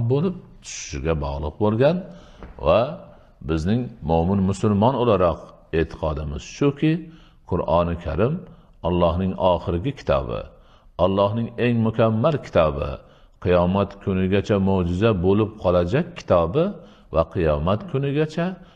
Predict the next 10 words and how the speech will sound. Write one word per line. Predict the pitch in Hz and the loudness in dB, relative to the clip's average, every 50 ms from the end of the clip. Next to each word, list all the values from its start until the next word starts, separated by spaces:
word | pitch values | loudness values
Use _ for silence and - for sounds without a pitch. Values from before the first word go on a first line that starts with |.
| - _ _ | -20 _ _
barcha | - 69 85 95 76 - 76 71 | -2 0 0 0 0 -4 -6 -6
zamonlar, | 67 69 67 65 67 67 65 65 67 78 104 135 147 151 170 - - - - - _ _ - | -4 -2 -2 -2 -2 -2 -4 -2 0 0 2 2 2 0 -4 -8 -14 -20 -20 -20 _ _ -14
barcha | - 69 90 98 104 101 - - 95 76 65 67 - - | -6 0 0 0 0 0 -2 -2 0 0 0 -2 -6 -8
makonlar, | - 67 67 - - 76 67 73 67 76 95 123 147 151 170 170 - - - - - _ - | -8 -8 -8 -6 -6 -6 -6 -4 -4 0 2 2 2 0 -4 -6 -12 -18 -20 -20 -20 _ -8
barcha | - - 104 131 127 123 - - 92 | -2 2 2 2 2 0 -2 -4 -4
insonlar | - 82 82 78 71 - - 76 71 69 73 80 107 131 131 | -2 -2 -4 -4 -4 -4 -6 -6 -6 -6 -2 0 0 0 0
uchun | - 147 - - 175 175 185 202 - - - - - - - - | -2 -6 -4 -2 -2 0 0 -2 -4 -10 -20 -20 -20 -20 -14 -10
ikki | 80 78 - - - 139 | -10 -10 -8 -6 -6 -4
dunyo | 123 120 98 82 78 76 76 78 | -2 -2 -2 -2 -2 -2 -4 -6
saodati | 76 - - 71 62 69 71 71 69 69 69 - - 110 123 | -6 -4 -4 -4 -4 -4 -4 -6 -6 -8 -8 -4 0 0 2